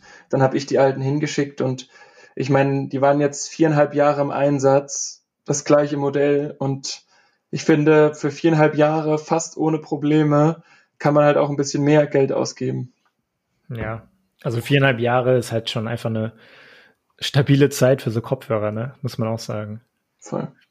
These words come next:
Speaker 2: Und sie funktionieren ja noch. Die, das Problem ist ja nur mit dem Mikrofon ein bisschen, ne? Ich meine, zum
Speaker 1: Eben.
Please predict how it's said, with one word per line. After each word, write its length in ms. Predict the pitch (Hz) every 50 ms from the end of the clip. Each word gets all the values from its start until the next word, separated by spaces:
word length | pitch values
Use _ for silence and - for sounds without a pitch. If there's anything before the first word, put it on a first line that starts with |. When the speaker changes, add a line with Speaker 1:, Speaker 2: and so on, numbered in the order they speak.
| _ _ _ _ _ -
Speaker 2:
Und 220 | - 131 113 107 113
sie 100 | 127 123
funktionieren 480 | 139 151 151 - - 143 143 156 165
ja 100 | 170 147
noch. 220 | 131 120 113 - -
Die, 280 | - 147 131 - - _ _ _ _ _ _ _ -
das 160 | 165 175 -
Problem 320 | - - 123 120 131 135 135
ist 100 | 135 -
ja 80 | 139
nur 120 | 131 135 135
mit 80 | 131
dem 60 | 123 127
Mikrofon 420 | 131 131 - 117 - - 113 107
ein 20 |
bisschen, 240 | 107 104 - - 113
ne? 240 | 110 113 123 131 131
Ich 120 | - - -
meine, 100 | 117 113
zum 180 | - - 123
Speaker 1:
Eben. 120 | 131 135